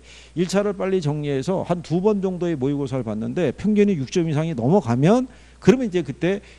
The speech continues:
이 차를 가서 내가 집중적인 투자를 할 수 있는데 그게 애매한 상태에서 넘어가면은 일 차도 성적이 떨어지고 이 차도 크게 개선이 안 된다고요. 그게. 그래서 모든 학원에서는 공부할 때 몇 차부터 열심히 하라고 그래요?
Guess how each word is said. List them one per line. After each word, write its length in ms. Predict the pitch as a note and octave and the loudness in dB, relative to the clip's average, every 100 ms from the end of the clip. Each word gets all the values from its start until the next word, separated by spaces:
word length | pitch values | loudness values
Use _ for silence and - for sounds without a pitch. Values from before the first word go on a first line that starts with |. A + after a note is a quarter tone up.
| D3 | -6
이 100 | E3 | -4
차를 240 | F3 F3+ | 0 0
가서 220 | D3+ C3+ | 0 0
내가 220 | B2+ B2 | -4 -4
집중적인 580 | C3 D3+ - E3 D3 B2 | -4 -6 -4 -2 -2 -2
투자를 260 | - C#3 A#2+ | -4 -6 -4
할 80 | B2+ | -6
수 100 | B2+ | -8
있는데 500 | G2 F2+ A2+ F#2+ D#2 - - - - | -8 -8 -6 -8 -10 -20 -20 -20 -8
그게 240 | F#3+ G3+ - | -4 -2 -2
애매한 420 | A2+ D3+ A3+ A3+ | 4 6 6 4
상태에서 400 | F3+ E3+ D#3+ D#3 | -2 -2 -4 -4
넘어가면은 720 | B2+ A#2+ A2+ G#2 B2 G3+ G2+ - - - - - - - | -6 -4 -4 -4 -2 -2 -4 -8 -20 -20 -20 -20 -20 -2
일 140 | D3+ | -2
차도 240 | E3+ F#3+ F3 | 2 2 2
성적이 360 | F3 E3+ D#3 | 2 2 -2
떨어지고 460 | D3+ D3 C#3 C#3+ F#3 | -4 -4 -4 -2 -2
이 140 | C#3 | -2
차도 340 | B2+ C#3 F#3 A3+ | 0 0 0 -4
크게 240 | - - F3+ | -12 -6 -4
개선이 400 | B2+ B2 C#3 C3 | -4 -4 -4 -4
안 160 | F#2+ | -6
된다고요. 520 | A2 A#2+ G2+ F2+ G#2+ - - - - - - | -10 -10 -10 -10 -12 -14 -20 -20 -20 -20 -14
그게. 340 | G2+ F#2+ G2+ F2+ - - - - - - - - - - - - - - - - - | -10 -10 -12 -18 -20 -20 -20 -20 -20 -20 -20 -20 -20 -20 -20 -20 -20 -20 -20 -20 -6
그래서 240 | - F3 G#3+ | 4 6 6
모든 360 | C#3 D#3+ G3+ E3+ | 6 4 4 2
학원에서는 920 | F#3 E3+ B2+ G#2+ A#2 D3+ C#3+ F#2+ D2+ - | 2 2 0 2 0 0 -2 -4 -8 -8
공부할 380 | C#3+ D#3 D3+ | -4 0 0
때 400 | E3 A#2+ G#2+ A#2 F#2+ | 0 -2 0 0 2
몇 120 | C#3 | 0
차부터 380 | - F3 D#3+ E3+ | 4 0 0 -2
열심히 300 | C3 - C#3+ | -4 -4 -4
하라고 240 | C3+ B2 | -2 -4
그래요? 220 | G2 F2 | -4 -6